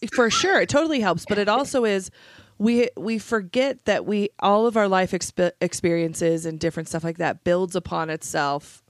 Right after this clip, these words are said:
and it's, you know, kind of evergreen into what you could do successfully,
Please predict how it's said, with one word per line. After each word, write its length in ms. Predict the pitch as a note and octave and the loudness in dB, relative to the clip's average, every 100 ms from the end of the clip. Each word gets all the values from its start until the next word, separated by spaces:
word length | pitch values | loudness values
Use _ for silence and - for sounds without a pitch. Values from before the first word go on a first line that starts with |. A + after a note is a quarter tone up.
| _ _ - - | _ _ -20 -2
and 160 | F3+ F3+ | 2 2
it's, 240 | E3+ - | 0 -4
you 100 | - G#3 | -2 2
know, 140 | F3 | 2
kind 280 | - G3+ G3 | 2 0 0
of 100 | F3 | 0
evergreen 800 | F#3+ F#3 F3+ F3+ F3+ F3 E3 E3 | 0 0 -2 -4 -6 -4 -6 -6
into 400 | E3 E3 - E3+ | -8 -10 -4 -4
what 280 | D#3+ E3+ - | 0 -2 0
you 140 | D#3+ | -4
could 240 | - E3 | -4 -6
do 440 | D#3+ D#3 C#3+ C#3+ C#3+ | -4 -4 -2 -4 -8
successfully, 1000 | - F#3 E3+ - E3+ - D#3+ C#3 C3+ D3 | -8 -6 -6 -6 -6 -4 -2 -2 -2 -6